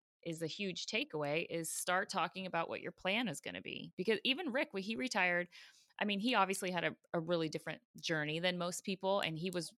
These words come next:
he chose to retire, but he had no idea what he was gonna do, and he's still kind of bouncing around trying different things, trying to find where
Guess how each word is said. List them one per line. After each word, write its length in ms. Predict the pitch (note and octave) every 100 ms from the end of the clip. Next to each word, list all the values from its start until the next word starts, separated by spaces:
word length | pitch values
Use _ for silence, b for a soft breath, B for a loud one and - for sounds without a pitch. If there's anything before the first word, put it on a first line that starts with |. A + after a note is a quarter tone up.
| _
he 360 | - F#3+ F#3
chose 360 | G3 G3+ G3 G#3
to 120 | -
retire, 560 | G#3 G3+ G3 G#3 G#3 A3 B B B _ _ _ _ - -
but 120 | -
he 100 | A3
had 220 | E4 E4+ E3
no 160 | E3
idea 340 | D3+ D3 D3+ D3+
what 120 | D3+
he 60 |
was 120 | D3+ C#3+
gonna 180 | D#3
do, 240 | D#3 F#3+ A3+
and 100 | -
he's 240 | G#3+ C4+ -
still 240 | F4 F#4+
kind 220 | - G3
of 80 | E3
bouncing 360 | F3 D#3+ E3 -
around 300 | E3+ D#3+ D#3+
trying 280 | - D#3 D#3
different 320 | D#3 D#3 D#3
things, 340 | D#3 D#3 D#3+
trying 220 | - D#3 D#3+
to 60 |
find 360 | - D#3+ D3+ D3+
where 320 | D#3 D#3 D#3+